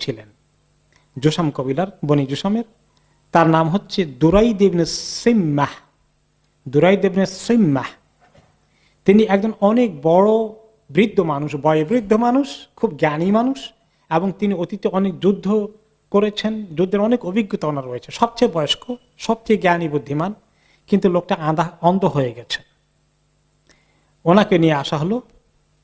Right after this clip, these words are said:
আহ, লোকেরা ওনার ব্যাপারে, আহ, খুব তার রায়,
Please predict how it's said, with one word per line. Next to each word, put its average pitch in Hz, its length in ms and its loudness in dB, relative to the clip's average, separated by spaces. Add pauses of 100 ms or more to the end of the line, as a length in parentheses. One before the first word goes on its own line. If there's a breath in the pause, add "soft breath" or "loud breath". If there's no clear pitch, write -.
(400)
আহ, 143 840 -2 (1400)
লোকেরা 202 520 4 (180)
ওনার 208 240 4
ব্যাপারে, 180 480 0
আহ, 190 100 -10 (880)
খুব 151 240 -2 (480)
তার 143 220 -2
রায়, 147 180 -2